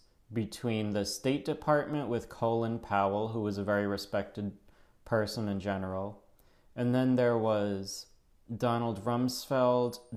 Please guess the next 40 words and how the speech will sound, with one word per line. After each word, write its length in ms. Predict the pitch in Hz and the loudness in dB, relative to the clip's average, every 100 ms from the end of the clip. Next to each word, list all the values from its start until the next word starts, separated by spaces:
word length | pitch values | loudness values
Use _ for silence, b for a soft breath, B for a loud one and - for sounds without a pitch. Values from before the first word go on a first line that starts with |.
| - - - | -14 -20 -6
and 440 | 110 101 101 98 - | -2 0 -2 -4 -6
Dick 280 | 113 113 113 | -2 -2 -2
Cheney 580 | - 107 104 107 110 107 | -8 -4 -2 -2 -4 -4
on 300 | - 101 98 | -4 -2 -2
the 160 | 98 92 | -2 -2
other 260 | 104 120 | -2 -2
side, 560 | 120 135 131 131 123 - | -4 -2 0 0 -4 -8
kind 260 | - 110 | -4 -2
of 120 | 107 101 | 0 0
in 100 | 98 | -2
the 80 | |
Pentagon 680 | 90 - 107 120 123 123 123 | -4 -6 -6 -4 0 0 0
area 560 | 123 127 131 135 143 135 | -2 -4 -4 -6 -6 -2
where 180 | 107 | -2
the 100 | 101 | -2
military 560 | 98 101 107 - 120 117 | 0 0 -2 -2 0 0
was. 480 | 120 120 117 - - - 123 | 0 0 -2 -12 -18 -14 -8
George 600 | 139 143 165 160 127 - | 0 2 2 0 -8 0
Bush 520 | 123 135 - - - - - - | 2 2 -2 -12 -14 -20 -20 -8
was 680 | 110 110 110 107 98 - - | 0 4 4 2 -2 -6 -10
s-, 200 | - - | -10 -4
more 420 | 120 120 151 175 - | 0 2 4 4 2
of 220 | 135 120 | 2 2
a 80 | 110 | 0
blank 520 | 101 110 113 110 - | 0 0 0 -4 -6
slate 560 | - - 110 107 110 - | -6 -4 -2 0 -2 -2
in 180 | 113 107 | -2 -2
that 180 | 107 | -2
he 100 | - | -2
didn't 240 | 120 123 104 | -2 0 -2
have 240 | 117 110 | 0 0
much 280 | 110 110 - | 0 -2 -4
foreign 340 | - 107 104 | -2 0 0
policy 500 | 101 107 101 104 127 | 0 2 2 2 -2
experience. 640 | 120 - - 123 127 131 - | -4 -4 -2 2 2 0 -2
He 100 | 117 | -2
was 180 | 107 110 | -2 -4
a 60 | |
Texas 540 | 107 113 107 - 101 - | -4 -4 -4 -6 -8 -8
governor, 680 | - 98 117 120 127 147 | -2 -2 -2 -4 -4 -8